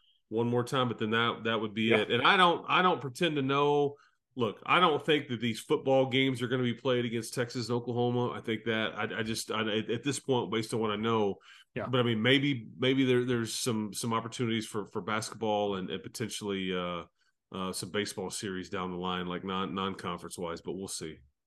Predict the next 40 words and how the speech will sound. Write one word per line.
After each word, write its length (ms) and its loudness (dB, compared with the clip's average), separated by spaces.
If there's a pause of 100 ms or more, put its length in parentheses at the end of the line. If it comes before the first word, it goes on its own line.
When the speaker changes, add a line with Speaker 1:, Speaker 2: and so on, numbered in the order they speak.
Speaker 2:
Yeah, 180 0
I 40 4
think 140 4
midweeks 480 2
would 140 -6
probably 240 -2
be 200 -2
Speaker 1:
Mm-hmm. 80 -14 (360)
Speaker 2:
pretty 220 2
fitting 480 -2
for, 300 -8
to 100 -8
squeeze 400 -6
some 140 -4
of 60 -4
those 280 -6
in. 180 -4
I'd 160 -6
be 100 -4
surprised. 520 -6
We 100 2
see, 260 0 (200)
we've 100 2
seen 160 6
Texas 380 2
and 80 4
A 40 4
and 200 2
M 120 2
do 180 2
it 80 -4
in 40 -12
the 80 -6
recent 320 -2
years 300 -4
in 80 -4
baseball, 480 -6
so 160 -8
maybe 260 -2
we'll, 240 -6